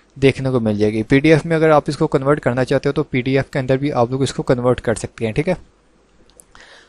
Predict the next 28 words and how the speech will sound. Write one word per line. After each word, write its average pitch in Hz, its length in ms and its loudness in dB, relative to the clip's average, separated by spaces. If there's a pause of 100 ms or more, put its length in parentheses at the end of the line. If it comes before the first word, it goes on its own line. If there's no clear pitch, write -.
(140)
और 143 220 6
simply 156 360 0
आप 156 160 6
लोगों 165 200 2
ने 165 100 -2
यहाँ 151 200 0
पर 151 140 -2
देखें 139 300 -2
कि 147 120 2
डाउनलोड 143 360 0
का 156 100 0
बटन 135 320 0
नज़र 131 180 0
आ 123 120 4
रहा 127 120 2
है, 139 60 0
simply 143 260 -6
इसके 156 220 -2
ऊपर 151 140 0
क्लिक - 260 -2
करेंगे 127 260 -2
तो 147 120 -4
ये 135 140 2
डाउनलोड 127 340 -2
हो 101 180 -4
जाएगा, 98 300 -6
ठीक - 200 -12
है। 165 80 -10